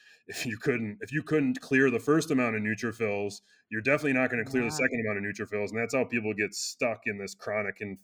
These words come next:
Speaker 1: inflammation kind of cascade.
Speaker 2: Mitchell, are you ever, I hate you, I already hate using that word. When is the time and place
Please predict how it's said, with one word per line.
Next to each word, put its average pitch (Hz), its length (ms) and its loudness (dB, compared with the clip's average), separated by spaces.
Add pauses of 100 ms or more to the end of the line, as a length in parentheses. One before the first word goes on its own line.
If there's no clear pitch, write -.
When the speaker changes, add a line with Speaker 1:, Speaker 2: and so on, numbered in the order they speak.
(160)
Speaker 1:
inflammation 98 760 -4 (400)
kind 101 160 -6
of 98 80 -10
cascade. 92 720 -8 (1400)
Speaker 2:
Mitchell, 240 420 -4
are 196 220 0
you 247 560 -4 (100)
ever, 208 720 0 (960)
I 185 180 -2
hate 180 220 -4
you, 165 120 -4
I 170 80 0
already 175 240 0
hate 151 160 -8
using 135 220 -8
that 123 140 -8
word. - 300 -12 (1700)
When 220 640 0
is 202 420 -4
the 185 120 -4
time 170 400 -4
and 165 160 -6
place 147 480 -6